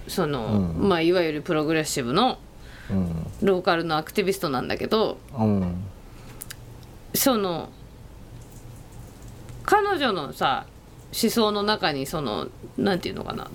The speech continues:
Speaker 1: 政党に対する忠誠心みたいなのは一切ないわけよ。
Speaker 2: うん。
Speaker 1: むしろだから、まあ、エーオーシーとかもそうだけど、
Speaker 2: うん。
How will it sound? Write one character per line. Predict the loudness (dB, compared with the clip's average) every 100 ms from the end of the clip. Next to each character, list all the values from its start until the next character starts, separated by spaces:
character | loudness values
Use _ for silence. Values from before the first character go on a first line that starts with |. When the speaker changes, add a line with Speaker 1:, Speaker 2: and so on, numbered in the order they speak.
| -8
Speaker 1:
政 | 2 4 4 4
党 |
に | 4
対 | 4 2
す | -2
る |
忠 | -2 0
誠 | 2 2
心 | 0
み | -2
た | -4
い |
な | 0
の |
は |
一 | 2
切 | 2 2
な | 0
い |
わ | -2
け | -6
よ。 | -16 -18 -18 -18 -16 -14 0
Speaker 2:
う | 4
ん。 | 4 4 2 0 -2 -4 -8 -12 -16 -16 -4
Speaker 1:
む | 4 4
し | 4
ろ | 4 2
だ | 0
か | -2
ら、 | -2 -2 -4 -4
ま | 2 4
あ、 |
エ | 6 6
ー |
オ |
ー | 4
シ | 0
ー |
と | 0
か | -4
も | -2
そ | 0
う | 0
だ | 0
け | 2
ど、 | 4 4 2 0
Speaker 2:
う | 4
ん。 | 6 6 4 4 2 0